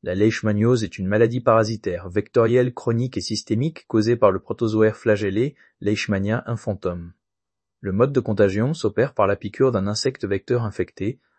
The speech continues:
un petit moustique velu appartenant au genre Phlebotomus. Le parasite cible et colonise des cellules du système phagocytaire mononucléé, se propageant ainsi à la moelle osseuse,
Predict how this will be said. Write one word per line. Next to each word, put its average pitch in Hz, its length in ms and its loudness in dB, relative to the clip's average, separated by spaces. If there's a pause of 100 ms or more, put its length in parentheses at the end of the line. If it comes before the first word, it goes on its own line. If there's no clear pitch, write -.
un 107 100 -6
petit 120 220 -2
moustique 123 380 -2
velu 107 320 2
appartenant 110 480 0
au 104 80 -2
genre 107 180 0
Phlebotomus. 90 760 -6 (840)
Le 98 140 -6
parasite 101 420 -2
cible 135 340 -4
et 90 60 -4
colonise 131 600 -2 (400)
des 110 80 -4
cellules 139 260 0
du 123 100 -4
système 113 340 -4
phagocytaire 113 640 0
mononucléé, 104 800 -2 (260)
se - 120 -10
propageant 110 480 2
ainsi 101 260 0
à 117 40 6
la 92 100 2
moelle 98 200 -2
osseuse, 151 460 -2